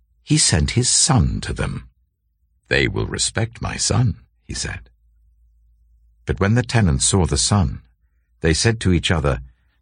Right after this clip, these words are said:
"This is the heir. Come, let's kill him and take his inheritance." So they took him and threw him out of the vineyard and killed him. Therefore,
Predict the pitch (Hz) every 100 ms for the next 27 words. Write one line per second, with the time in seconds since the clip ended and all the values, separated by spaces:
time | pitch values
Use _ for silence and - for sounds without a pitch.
0 | _ 98 110 113 - 55 - 53 - -
1 | - 110 - - _ _ _ _ - 120
2 | 73 - - 127 135 - - - 143 135
3 | 71 58 53 - _ _ _ 107 - -
4 | 175 117 - 110 107 117 160 196 196 -
5 | - - - - _ _ _ _ _ _
6 | _ _ _ _ _ _ _ _ - -
7 | 60 62 - 71 67 - 67 73 101 -
8 | - _ _ _ _ - 98 - 104 101
9 | 92 - 107 131 147 143 127 60 53 92
10 | - - _ _ 101 104 - - 131 107
11 | - 92 85 - _ _ _ _ _ _
12 | _ _ _ _ _ _ _ _ _ _
13 | _ 190 - 69